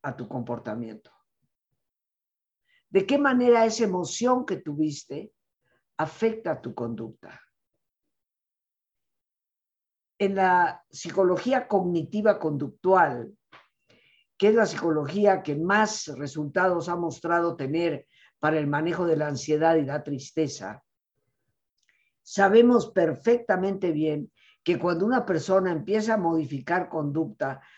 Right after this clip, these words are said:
o empieza a modificar el pensamiento, lo cognitivo o lo conductual,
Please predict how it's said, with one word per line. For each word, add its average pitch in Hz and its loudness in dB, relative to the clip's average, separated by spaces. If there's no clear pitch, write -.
o 180 0
empieza 208 0
a 196 4
modificar 156 -2
el 131 -6
pensamiento, 123 -6
lo 143 -4
cognitivo 180 0
o 147 -2
lo 139 -6
conductual, 160 -2